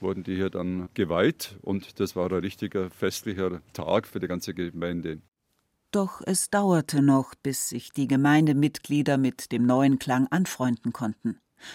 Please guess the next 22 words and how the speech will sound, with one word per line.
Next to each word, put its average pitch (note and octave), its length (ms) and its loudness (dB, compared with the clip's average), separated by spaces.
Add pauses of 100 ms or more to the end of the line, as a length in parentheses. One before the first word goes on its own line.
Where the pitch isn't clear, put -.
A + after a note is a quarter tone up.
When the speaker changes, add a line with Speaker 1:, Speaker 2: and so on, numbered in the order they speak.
(120)
Speaker 2:
Zu A#3 200 -2
sehr F#3 240 2
vermissten D#3 500 0
einige D3+ 480 2
doch D3+ 220 -6
den D#3 240 -4
gewohnten F3 560 0
Klang C#3 300 0
ihrer C#3+ 300 -2
alten E3+ 380 -2
Glocken. - 400 -8 (760)
Und F#3+ 160 0
auch A3+ 120 0
die A3+ 120 -2
Mitglieder F3 560 0
der D#3 120 0
Pfarrgemeinde D3 680 2
aus D3 180 -4
Hannover D#3 580 -2
vermissten C3 640 0
ihren B2+ 320 0
Glockenklang. A#2+ 720 -4